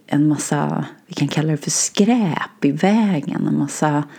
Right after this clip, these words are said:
föreställningar som vi har samlat på oss som ligger i vägen för att vi ska kunna se klart. Så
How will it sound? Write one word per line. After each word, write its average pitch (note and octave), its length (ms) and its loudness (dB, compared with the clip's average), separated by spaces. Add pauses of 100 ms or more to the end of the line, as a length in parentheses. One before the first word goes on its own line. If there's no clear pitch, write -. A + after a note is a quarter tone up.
(380)
föreställningar D#3 1500 2
som D3+ 220 0
vi D3 100 2
har C#3 200 -2
samlat C#3+ 580 0
på G#3+ 480 2
oss - 220 -6
som C#3+ 400 2 (1040)
ligger D#3 580 2
i D#3 100 2
vägen F3 1040 2
för C#3+ 600 -2 (1120)
att - 240 -8
vi D3+ 80 -2
ska C#3+ 120 -2
kunna D3 260 -2
se G#3 460 0 (120)
klart. - 1000 -4 (680)
Så D3 760 0